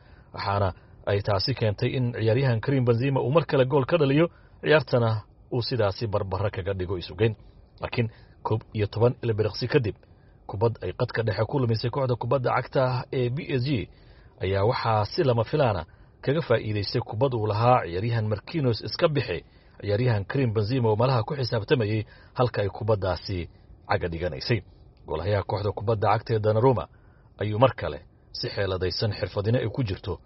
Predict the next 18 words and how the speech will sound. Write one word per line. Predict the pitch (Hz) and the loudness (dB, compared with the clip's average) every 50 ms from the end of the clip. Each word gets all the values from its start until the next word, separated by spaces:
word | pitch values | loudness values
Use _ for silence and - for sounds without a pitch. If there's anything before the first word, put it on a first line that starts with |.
| - - - - - | -20 -20 -20 -16 -12
kubadda | - 92 87 98 87 78 82 76 - - - - - - | -10 -2 -2 -2 -2 -2 -6 -8 -8 -10 -18 -20 -8 -6
u | 117 | -4
daba | 98 92 87 87 | -2 -2 -2 -2
mariyay. | 85 78 71 82 107 113 110 - - - - - - - - - - - - | -2 -4 -2 2 2 2 2 0 -6 -16 -20 -20 -20 -20 -20 -20 -20 -6 4
Goolkan | 143 190 185 160 - - 165 156 151 147 | 4 6 6 4 4 2 2 2 2 0
oo | - 151 139 | 0 0 2
Benzema | 123 127 123 113 123 123 135 | 4 2 2 2 2 0 0
laftiisa | 135 135 120 - 123 113 - - | 0 -2 -2 -2 -4 -2 0 2
lama | 117 113 110 107 | 2 4 4 2
filaan | - - 120 120 110 - | 2 2 2 2 2 2
ku | - 131 104 | 0 0 0
ahaa | 80 - 78 67 - - _ - _ - - _ _ _ _ - - | 0 -2 -4 -4 -6 -8 _ -20 _ -20 -20 _ _ _ _ -20 -12
ayaa | - - 73 87 95 104 104 104 | -6 -4 -4 0 0 2 4 4
waxa | 110 123 120 - 113 | 4 2 2 2 2
uu | 113 107 | 2 2
keenay | - - - 110 110 113 120 117 113 120 - - | 0 -2 0 0 2 2 2 2 2 0 -2 -2
inuu | 135 131 120 104 | -4 -2 -2 -2
ciyaaryahanku | 98 110 110 107 110 135 135 123 117 110 104 - - 117 110 | -2 0 2 2 2 2 2 0 0 0 -2 -2 -2 -2 -4